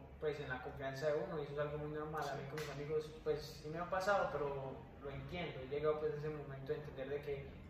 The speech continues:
Speaker 1: en recocha pueden decir cosas fuertes,
Speaker 2: Sí,
Speaker 1: pero
Speaker 2: obvio.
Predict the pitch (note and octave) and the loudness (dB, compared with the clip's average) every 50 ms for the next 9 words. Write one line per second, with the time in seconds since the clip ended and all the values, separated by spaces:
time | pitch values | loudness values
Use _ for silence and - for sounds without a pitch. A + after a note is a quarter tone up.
0 | - D3 C#3+ C3+ C#3 C#3 C#3 C#3+ D3 C#3+ - D3 D3 D3 E3+ D#3+ D#3+ C#3+ C3+ C3+ | -10 -8 -6 -4 -2 -2 0 0 0 0 2 0 0 0 0 0 0 0 0 0
1 | C#3 D3+ D#3 D#3 D#3+ - F3+ G3 G3 F#3+ - E3+ D#3 - - - - A2+ - - | 2 2 2 2 2 6 8 8 8 8 6 2 0 0 -2 -2 0 2 4 4
2 | E3+ - - | 4 2 2